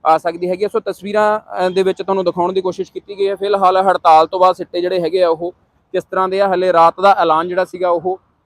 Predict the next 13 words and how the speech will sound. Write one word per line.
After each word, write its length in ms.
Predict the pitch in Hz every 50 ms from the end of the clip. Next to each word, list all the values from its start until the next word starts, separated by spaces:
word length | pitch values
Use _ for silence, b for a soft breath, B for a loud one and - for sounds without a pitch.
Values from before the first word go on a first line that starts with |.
| _ -
ਕੀਤਾ 240 | 180 175 - 180 180
ਗਿਆ 180 | 180 180 175
ਸੀਗਾ 220 | 165 - 180 190 190
ਔਰ 140 | 226 214
ਰਾਤ 240 | 196 175 160 165 165
ਦੇ 160 | 165 180 185
ਇਸ 120 | 180 165 -
ਐਲਾਨ 360 | - - 175 170 175 175 175
ਤੋਂ 140 | 165 202 190
ਬਾਅਦ 160 | 175 170 175
ਜਿਹੜਾ 260 | - 175 170 175 165
ਹੈਗਾ 260 | 160 151 147 160 165
ਹੈ 140 | 156 151 170